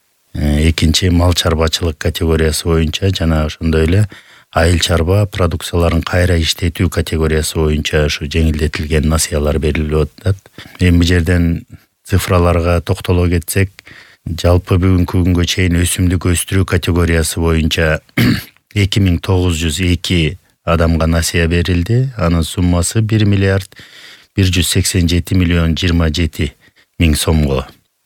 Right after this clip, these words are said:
М, экинчи категорияда мал чарбачылык категориясы боюнча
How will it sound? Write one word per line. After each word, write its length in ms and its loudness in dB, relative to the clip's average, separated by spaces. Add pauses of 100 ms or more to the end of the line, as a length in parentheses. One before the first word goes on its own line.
(200)
М, 260 -2
экинчи 400 0
категорияда 600 0
мал 220 2
чарбачылык 640 -2
категориясы 680 0
боюнча 560 0